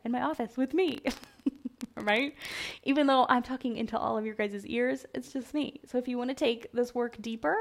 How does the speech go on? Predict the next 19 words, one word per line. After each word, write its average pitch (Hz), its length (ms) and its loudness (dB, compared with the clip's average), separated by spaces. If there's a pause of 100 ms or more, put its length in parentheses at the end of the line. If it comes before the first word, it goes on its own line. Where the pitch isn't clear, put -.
(480)
I 254 80 2
encourage 262 440 4
you 247 180 -2
to 240 340 2 (120)
work 226 180 -2
with - 160 -4
me, 247 300 0
and 220 320 0
the 233 60 -6
first 240 200 -4
step 285 220 -4
is 285 120 -4
just 240 180 -4
signing 233 280 -2
up 240 80 -6
for 262 80 -4
a 262 40 -4
consult 240 380 -6
call, - 220 -4